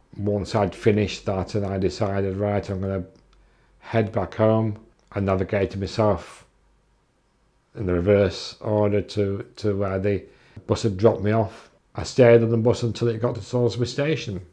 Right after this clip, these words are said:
I just missed the train going back to Basingstoke, so I had to wait for another one, which wasn't too bad 'cause they're fairly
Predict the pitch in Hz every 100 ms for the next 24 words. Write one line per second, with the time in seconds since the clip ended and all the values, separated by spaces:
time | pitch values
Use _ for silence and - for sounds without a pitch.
0 | _ _ - 98 - 139 131 110 110 113
1 | 104 - - 110 - 113 104 107 110 107
2 | - - - _ - 113 107 110 107 -
3 | 104 110 104 98 90 104 101 - - 113
4 | - 117 104 101 - 107 104 101 98 123
5 | 123 151 107 95 107 98 87 90 - -
6 | - 117 101 95